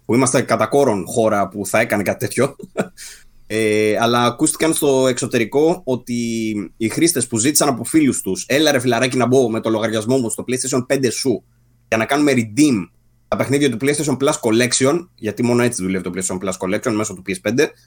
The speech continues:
αυτοί που μοιράστηκαν τη συσκευή τους, λέει ότι έφαγαν ban. Νομίζω ότι αυτοί που μοιράστηκαν τη συσκευή τους, δεν είμαι σίγουρος αν ισχύει και για αυτούς που δώσαν το λογαριασμό τους. Αλλά έχουμε reportedly, λέει, έχουμε αναφορές για,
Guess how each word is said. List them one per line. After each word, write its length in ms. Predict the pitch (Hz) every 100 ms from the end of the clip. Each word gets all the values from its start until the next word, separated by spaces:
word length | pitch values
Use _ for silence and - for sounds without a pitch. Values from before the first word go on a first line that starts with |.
| _ _ _ _
αυτοί 640 | 113 110 - 151 196 - _ _ -
που 160 | 120
μοιράστηκαν 800 | 120 120 147 190 - 107 107 92
τη 240 | - 104 -
συσκευή 500 | - 110 113 110 135
τους, 180 | 180 160
λέει 100 | 170
ότι 120 | 170
έφαγαν 280 | 165 160 156
ban. 180 | 120 90 - _ _ _ _ _ _ _ _ _ _ _ _ _
Νομίζω 320 | - 107 135 110
ότι 140 | 98
αυτοί 140 | 92
που 60 | 98
μοιράστηκαν 360 | 92 92 92 92
τη 100 | 90
συσκευή 340 | 87 92 101
τους, 100 | 120
δεν 100 | 123
είμαι 100 | 127
σίγουρος 340 | 123 123 123 123
αν 140 | 120
ισχύει 240 | 123 123 117
και 100 | 120
για 80 |
αυτούς 240 | 110 - 120
που 400 | 123 120 117 - _ -
δώσαν 260 | 117 120
το 60 | 117
λογαριασμό 460 | 113 110 107 117 104
τους. 160 | 82 - _ _ _
Αλλά 520 | - 117 123 120 120
έχουμε 280 | 131 143 147 143
reportedly, 640 | 131 143 139 123 120 123
λέει, 340 | 139 143 135 131
έχουμε 180 | 127 135
αναφορές 360 | 127 123 127
για, 520 | 123 120 120 120 117